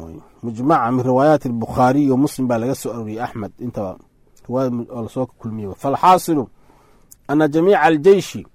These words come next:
ciidankii oo dhan, akaluu min talka al-jafna, waa xeeradaasay ka cuneen. Allatii arsala biha Abu Bakr ila nabiy sallallahu alayhi wasallam. Xeeradii nabigu u diray Abu Bakar, xeeradii Abu Bakar uu diray, ee nabiga uu u geeyey, ee waa nabiga agtiisa ku waabaryeysatay,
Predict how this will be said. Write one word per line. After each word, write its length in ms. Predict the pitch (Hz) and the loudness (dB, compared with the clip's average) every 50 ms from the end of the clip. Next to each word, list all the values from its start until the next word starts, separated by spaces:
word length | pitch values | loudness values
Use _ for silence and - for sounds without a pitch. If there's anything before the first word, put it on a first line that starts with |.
| _ _ _ _ _ _ - - | _ _ _ _ _ _ -12 -2
ciidankii 500 | - 165 190 190 180 165 - - 160 156 | 2 4 4 6 4 2 2 2 2 2
oo 120 | 151 143 | 2 2
dhan, 180 | 160 175 175 170 | 2 2 4 4
akaluu 380 | 185 185 - - 175 165 160 | 4 4 4 4 4 4 4
min 140 | 151 151 139 | 4 2 2
talka 320 | - 175 175 170 - - 143 | 2 0 -2 -2 -2 -2 -2
al-jafna, 540 | 135 123 127 160 147 - - 120 95 - - - - | -2 -2 0 -2 -2 -2 -6 -14 -14 -14 -16 -12 -6
waa 200 | 120 135 151 151 | -2 0 0 0
xeeradaasay 560 | - - 156 160 170 180 175 165 - - 165 | 2 2 2 4 6 6 6 6 4 0 -6
ka 120 | - - - - | -6 -6 -6 -6
cuneen. 280 | 202 202 190 180 170 - _ _ _ - - - - - - _ - | -6 -8 -10 -12 -14 -18 _ _ _ -20 -20 -20 -20 -20 -8 _ 4
Allatii 380 | 165 180 185 170 160 - 165 | 6 6 6 6 4 2 -2
arsala 340 | 165 170 175 - 175 160 147 | -2 -2 -2 0 0 0 0
biha 220 | 147 165 160 147 143 | 2 2 2 4 4
Abu 120 | 143 139 | 4 2
Bakr 300 | 139 156 165 - - 151 139 110 - - - | 2 0 0 0 0 -2 -4 -4 -8 -10 -6
ila 100 | 131 131 | -4 0
nabiy 300 | 135 135 139 147 156 147 | 0 0 0 0 0 -2
sallallahu 340 | 131 - 131 123 123 120 110 | -4 -4 -6 -6 -6 -6 -6
alayhi 180 | 104 104 98 95 | -6 -8 -10 -12
wasallam. 300 | - - 104 98 87 82 - _ _ - _ _ _ _ - | -12 -14 -16 -16 -16 -18 -20 _ _ -20 _ _ _ _ -8
Xeeradii 440 | - 139 147 165 180 190 190 180 175 | -4 0 4 6 6 6 6 4 4
nabigu 300 | 180 196 190 175 165 165 123 185 | 2 2 2 0 -2 -4 -4 -4
u 40 | 214 | -4
diray 280 | 196 175 170 165 160 147 | 2 4 6 6 6 4
Abu 180 | 143 147 147 | 2 0 0
Bakar, 320 | 143 180 175 - - 127 - - - - _ _ _ _ _ _ _ _ _ - _ - - - | 0 -2 -2 -2 -4 -6 -6 -8 -16 -20 _ _ _ _ _ _ _ _ _ -20 _ -20 -20 -8
xeeradii 280 | - 143 147 170 185 185 | 0 4 6 8 8 8
Abu 100 | 165 160 | 8 6
Bakar 240 | 165 190 175 175 160 | 6 4 4 4 2
uu 120 | 147 139 123 | 2 0 -2
diray, 380 | 113 131 131 135 135 131 131 - - - - - - - - - - | 0 2 2 4 2 2 0 -6 -12 -20 -20 -20 -20 -20 -20 -6 2
ee 180 | 151 160 165 170 | 4 6 6 6
nabiga 380 | 180 202 208 196 196 180 175 156 | 8 8 8 8 8 8 8 6
uu 220 | 156 175 214 226 | 6 4 -2 -2
u 40 | 196 | -2
geeyey, 500 | 175 160 165 160 160 151 147 143 143 - 160 | 2 4 6 8 8 8 8 6 4 6 8
ee 140 | 170 170 165 | 10 10 10
waa 240 | 170 175 185 185 | 10 10 10 8
nabiga 200 | 185 202 202 202 | 8 6 6 6
agtiisa 260 | 190 185 - 175 - - | 4 4 0 -4 -6 -2
ku 100 | - 214 | 4 6
waabaryeysatay, 840 | 208 196 175 170 180 160 151 147 139 - - - - - 123 110 | 6 8 8 6 6 6 4 2 0 -2 -4 -8 -10 -10 -12 -12